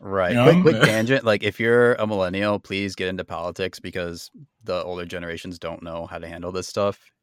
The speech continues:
Speaker 2: Old
Speaker 1: Or
Speaker 2: people
Speaker 1: if
Speaker 2: have
Speaker 1: you're,
Speaker 2: no
Speaker 1: or if you're a Gen
Speaker 2: idea.
Speaker 1: Zer. Like, no
Speaker 2: Yeah.
Speaker 1: disrespect if you're older. Like,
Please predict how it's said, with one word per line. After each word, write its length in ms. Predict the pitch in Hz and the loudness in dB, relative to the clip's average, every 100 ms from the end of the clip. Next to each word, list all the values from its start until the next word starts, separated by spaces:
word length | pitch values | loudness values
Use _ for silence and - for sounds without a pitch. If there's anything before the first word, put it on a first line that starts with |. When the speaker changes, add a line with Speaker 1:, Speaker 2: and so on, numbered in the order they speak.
| _ - - | _ -12 2
Speaker 2:
Old 160 | 131 147 | 6 8
Speaker 1:
Or 20 | |
Speaker 2:
people 220 | 185 160 | 8 8
Speaker 1:
if 60 | 147 | 8
Speaker 2:
have 120 | 131 | 8
Speaker 1:
you're, 80 | 117 | 8
Speaker 2:
no 180 | 123 120 | 6 8
Speaker 1:
or 260 | 131 131 135 | 8 10 10
if 60 | 127 | 10
you're 80 | |
a 40 | 113 | 8
Gen 180 | 123 117 | 8 8
Speaker 2:
idea. 100 | 107 | 6
Speaker 1:
Zer. 240 | 98 110 - _ - | 4 2 0 _ 4
Like, 180 | 117 101 | 4 6
no 140 | 120 | 8
Speaker 2:
Yeah. 100 | 120 | 8
Speaker 1:
disrespect 420 | 104 104 - 120 113 | 8 6 4 4 4
if 80 | 113 | 0
you're 120 | 101 | 2
older. 420 | 101 113 135 143 - | 4 6 6 4 -2
Like, 180 | - | -6